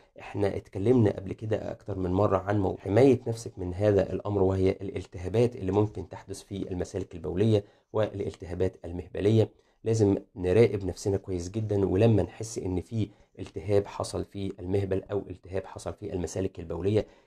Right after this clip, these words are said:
يجب إن إحنا نروح للطبيب عشان نتلقى العلاج المناسب قبل ما يتطور الموضوع ويحدث ثقب في كيس الحمل، فبالتالي تتسرب المية من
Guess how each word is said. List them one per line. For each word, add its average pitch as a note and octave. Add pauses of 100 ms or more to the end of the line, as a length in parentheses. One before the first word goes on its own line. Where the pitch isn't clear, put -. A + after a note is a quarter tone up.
(140)
يجب G#2+
إن F#2
إحنا G2 (220)
نروح F2+
للطبيب F#2+
عشان G2
نتلقى F2+
العلاج F2+
المناسب F2+ (140)
قبل A2+
ما F2+
يتطور F#2+
الموضوع F2+
ويحدث G2 (340)
ثقب D3+
في -
كيس G#2+
الحمل، F#2+
فبالتالي F2+
تتسرب F2+
المية F2 (320)
من F2